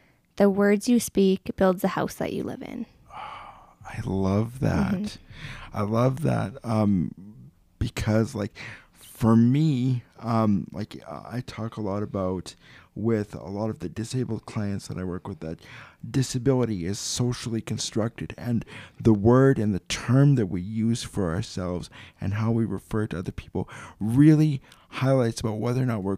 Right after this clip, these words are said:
Speaker 2: gonna be viewing things from, you know, a strengths capacity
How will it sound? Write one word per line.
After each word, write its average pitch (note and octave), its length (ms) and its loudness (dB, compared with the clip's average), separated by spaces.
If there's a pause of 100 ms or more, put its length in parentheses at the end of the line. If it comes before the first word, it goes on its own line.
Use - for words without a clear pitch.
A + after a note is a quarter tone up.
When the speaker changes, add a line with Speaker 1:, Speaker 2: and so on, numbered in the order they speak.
Speaker 2:
gonna G#2+ 180 -2
be F#2+ 160 -6
viewing A2+ 360 -2
things A2+ 320 -4
from, G2 680 0 (380)
you A2 100 0
know, F#2 140 0
a D2+ 60 -6
strengths - 580 -6
capacity A#2 760 -10